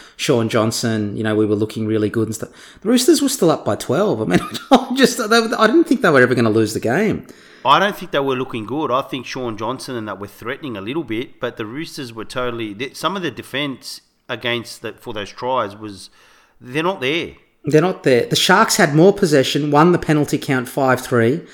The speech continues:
Speaker 1: and won the set restarts nine one, um, but, but still lost the game. Where the Roosters won it, though, is in the play of the ball. Crucially, they were able to slow the Cronulla play of the ball down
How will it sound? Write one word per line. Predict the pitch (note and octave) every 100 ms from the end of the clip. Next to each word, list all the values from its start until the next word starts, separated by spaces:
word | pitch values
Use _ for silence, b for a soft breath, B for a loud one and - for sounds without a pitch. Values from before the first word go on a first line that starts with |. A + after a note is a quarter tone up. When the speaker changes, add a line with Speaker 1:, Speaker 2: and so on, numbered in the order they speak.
| B B
Speaker 1:
and | B2+ B2+
won | C#3
the | C3+
set | - C#3 -
restarts | B2+ A#2+ - A#2 A2 -
nine | A#2+ G#2+ G#2+
one, | G2+ G2+ D3 G3+ - b b b b b b b
um, | C3+ B2+ B2+ - - _ _ _ _ _ -
but, | C#3 - -
but | B2+ -
still | - D#3 C#3+
lost | D#3+ D3 B2 -
the | B2
game. | G#2+ G#2+ E3 A3+ - b b
Where | D3 C#3 A#3 C#4
the | D4
Roosters | C4 G#3+ - F3+
won | B2+ A#2+ D3
it, | D#3+
though, | D#3 F3+ C#4 D4+ - _ _ _ _ _ _ -
is | D#3+ D3 B2 -
in | D3
the | C#3
play | - C3 C3
of | B2+
the |
ball. | A#2+ G2+ F2+ - _ b b b b _ _
Crucially, | - G3+ B3 B3 C4 F#3+ E3
they | G3 D#3
were | D3+
able | D3+ D3
to | C#3
slow | - D#3 E3
the | F3
Cronulla | - D#3 D3 C#3
play | - C3+ C3+
of | C3+
the |
ball | A#2+ A#2+ A2+
down | A2+ A2+ G#2+ A#2 G3+ G#3+